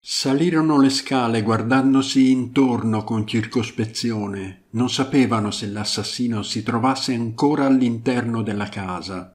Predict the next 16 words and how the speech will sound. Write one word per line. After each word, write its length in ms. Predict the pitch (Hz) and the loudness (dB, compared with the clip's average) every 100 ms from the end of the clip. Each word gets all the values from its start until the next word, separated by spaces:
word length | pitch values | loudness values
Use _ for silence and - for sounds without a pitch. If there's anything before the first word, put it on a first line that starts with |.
| _ | _
C'era 300 | - 113 117 | -8 -4 -2
un 140 | 113 110 | -2 -4
silenzio 680 | - 113 120 113 - 117 117 | -4 -4 -2 -2 -2 -2 -2
irreale, 720 | 113 117 117 104 98 101 101 | -4 -4 -2 -2 -4 -8 -6
si 160 | - | -6
sentiva 680 | 127 147 143 - 175 151 127 | -2 -4 -6 -8 -4 0 0
solo 440 | 117 - 143 139 131 | -2 0 2 4 4
il 120 | 120 | 0
rumore 580 | 113 131 139 151 147 135 | 2 2 2 0 0 2
dei 180 | 127 | 2
loro 300 | 123 135 135 | 2 2 0
passi 760 | 123 123 113 113 - 107 104 - | 0 -2 -2 -4 -6 -6 -8 -10
sui 320 | - 120 117 | -6 0 0
gradini 560 | 113 127 120 127 135 131 | 2 2 2 2 4 4
di 100 | 123 | 4
legno. 680 | 123 120 104 101 101 98 | 2 2 -2 -2 -4 -8